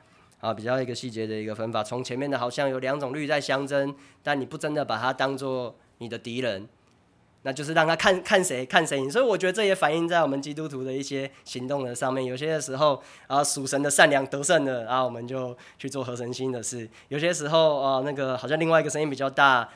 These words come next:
那我们就容许自己软弱一下。啊，那是，这个事情常常反映在我们不真的把这个事情当成敌人。而当然到下一个井的时候，就讲到了我真的很厌恶那个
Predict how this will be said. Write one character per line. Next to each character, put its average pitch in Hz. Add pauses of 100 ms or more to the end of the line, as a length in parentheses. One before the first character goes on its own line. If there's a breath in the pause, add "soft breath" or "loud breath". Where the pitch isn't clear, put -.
那 147
我 135
们 123
就 143
容 135
许 127
自 135
己 127
软 110
弱 113
一 110
下。 107 (340 soft breath)
啊， 123
那 143
是， 151 (160)
这 160
个 143
事 147
情 139
常 120
常 117
反 113
映 123
在 131
我 120
们 107
不 170
真 139
的 127
把 107
这 123
个 123
事 113
情 117
当 110
成 107
敌 101
人。 95 (600 soft breath)
而 160
当 196
然 185
到 202
下 196
一 185
个 185
井 175
的 156
时 160
候， 175 (560)
就 185
讲 160
到 175
了 156
我 151
真 214
的 196
很 147
厌 196
恶 190 (400 soft breath)
那 175
个 131